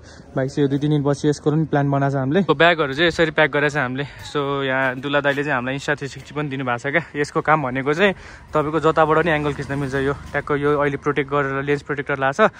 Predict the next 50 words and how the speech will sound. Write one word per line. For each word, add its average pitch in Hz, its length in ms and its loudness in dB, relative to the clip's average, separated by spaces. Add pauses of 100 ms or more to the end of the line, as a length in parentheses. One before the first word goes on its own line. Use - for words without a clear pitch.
(280)
यो 143 60 -6
निकालेर 143 300 0
ट्याक्क 151 220 0
रेकर्ड 143 280 0
गरेपछि 139 580 -4
अगाडि 147 280 0
पछाडि 160 540 -2 (140)
थ्री 170 100 -4
सिक्सटीमै 190 460 -2
जता 165 240 0
नि 165 360 -4
उ 151 80 -4
गर्न 147 200 0
मिल्छ 143 240 -6
क्या। 160 180 2 (340)
So - 80 -4
त्यही 165 180 2
हो, 202 220 2
मैले 151 200 0
यहाँको 135 240 0
यो 156 100 2
चाहिँ 165 120 -2
निकालिदिएको 143 380 0
भ्यू 131 160 -6
चेक 135 180 -8
छ 135 60 -4
भनेर 143 380 2 (440)
ब्याग 143 140 2
प्याक 143 200 0
गरेको 139 200 2
छ - 80 -6
यसरी। 165 320 0 (160)
जस 147 240 0
टाइट 143 200 2
छ - 60 -6
यो 135 140 -2
एकदमै। 139 640 -6 (400)
हल्लिँदैन। 127 420 -2
So, - 360 -12
हामी 180 420 -4
लगभग, 190 340 -2
लगभग 208 180 0
तिनदेखि 202 440 -2
साढे 185 200 -2
तिन 185 160 -8
घन्टामा 170 460 -4
पुग्छ 170 260 -10
होला 143 160 -4
पोखरा, 165 340 -4
होइन? 165 180 -2